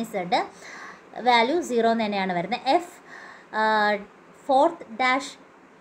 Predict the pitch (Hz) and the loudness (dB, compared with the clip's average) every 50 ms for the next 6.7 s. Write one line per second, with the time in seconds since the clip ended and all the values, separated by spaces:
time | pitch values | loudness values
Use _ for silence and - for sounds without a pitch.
0 | - 254 247 220 269 254 240 254 240 247 226 196 180 175 220 202 202 - 240 226 | -12 -12 -4 -2 0 2 2 2 2 4 2 0 0 0 -2 -4 -4 -2 0 0
1 | 226 254 - 254 262 233 - 226 202 175 180 180 180 175 180 175 170 170 175 180 | 0 0 0 -4 -10 -6 -4 -4 -2 -2 -2 -2 -2 -2 -2 -4 -4 -4 -4 -8
2 | 185 190 240 302 320 - - - - - - - - - 202 233 233 233 220 226 | -2 0 0 0 0 -2 -10 -20 -20 -20 -16 -10 -10 -8 -6 -4 -4 -2 0 0
3 | 226 226 220 214 214 214 240 320 349 - 208 214 208 208 208 208 196 196 190 190 | 2 2 0 0 -2 -2 -2 -2 -2 -2 -2 -2 -2 0 2 2 2 2 0 -2
4 | 180 180 175 170 160 156 160 160 156 - - - - - 240 254 302 349 339 269 | -2 -2 -2 -2 -2 -4 -6 -10 -10 -14 -20 -20 -12 -6 0 2 2 2 4 2
5 | 247 262 254 - 339 285 277 277 277 285 277 254 202 - 233 226 226 226 208 180 | 2 2 2 0 0 0 2 0 0 0 0 -2 -4 -2 -2 0 0 0 -2 -2
6 | 165 170 196 226 240 226 208 214 233 220 254 254 247 | -2 -2 -2 -2 -2 -2 -4 -4 -4 -4 -4 -2 0